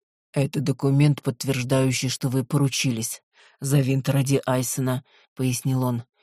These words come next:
«И если он приступит закон, отвечать будете вы оба. Не передумали, Алёна Владимировна?» «Нет», ответила внимательно, вчитываясь в условия. «Всё было чётко и ясно.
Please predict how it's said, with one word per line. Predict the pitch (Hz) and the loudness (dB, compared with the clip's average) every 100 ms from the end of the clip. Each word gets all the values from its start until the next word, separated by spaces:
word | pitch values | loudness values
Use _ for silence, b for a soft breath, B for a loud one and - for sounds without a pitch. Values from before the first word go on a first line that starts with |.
| b b b _ | b b b _
«И | 165 | 4
если | 147 151 143 151 - | 6 6 6 2 4
он | 147 | 2
приступит | 143 143 147 143 131 | 2 0 0 -2 2
закон, | 139 - 185 190 - _ _ _ _ | 2 2 2 2 -2 _ _ _ _
отвечать | - 147 135 - 127 127 | -6 -2 -2 -2 -2 0
будете | 135 131 - 117 117 - - | -2 -2 -4 -6 -6 -10 -8
вы | 135 139 - | 0 0 2
оба. | 135 127 123 - _ _ _ _ | -2 -2 -4 -8 _ _ _ _
Не | - 139 | -2 0
передумали, | 147 143 139 190 156 123 127 _ | 2 4 4 4 4 0 -6 _
Алёна | 131 131 123 | -2 -2 0
Владимировна?» | 127 127 131 - 127 120 117 - _ _ _ _ _ _ _ _ _ | 2 2 0 -2 -2 -2 -4 -10 _ _ _ _ _ _ _ _ _
«Нет», | 165 151 131 - - - b b b b | -2 0 0 -4 -8 -20 b b b b
ответила | 127 - 131 127 127 | -8 -4 -2 -2 -2
внимательно, | 131 131 139 147 175 170 | 0 0 0 0 0 0
вчитываясь | - 131 139 147 170 | -2 -4 0 0 0
в | |
условия. | 170 - 160 139 139 127 - _ _ _ _ _ | -6 -2 0 2 0 -2 -12 _ _ _ _ _
«Всё | - - 147 | -10 -4 -2
было | 139 127 | 0 -2
чётко | - 143 147 214 | -2 -2 -2 -6
и | - | -4
ясно. | 220 175 127 - 143 147 | -2 0 -2 -2 -4 -4